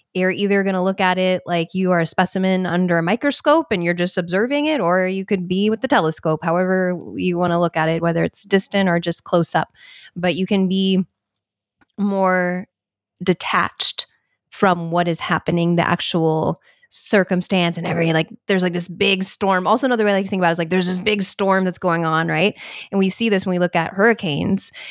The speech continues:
and we see the, the meteorological weather map and we see, like, w-, w-, this big swirly mass of clouds in the system. And it doesn't really look that dangerous, right? You're kinda just like, "Yeah, there's a big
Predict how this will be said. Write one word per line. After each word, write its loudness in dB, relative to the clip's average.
and 0
we 2
see 0
the, 0
the -2
meteorological 0
weather 2
map -2
and 2
we 0
see, 0
like, -4
w-, -10
w-, -6
this 2
big -2
swirly -2
mass 0
of -6
clouds 0
in 0
the 0
system. 0
And -4
it -4
doesn't 2
really 0
look -2
that 0
dangerous, 0
right? 2
You're -4
kinda 2
just -2
like, -2
"Yeah, 2
there's -2
a -14
big 0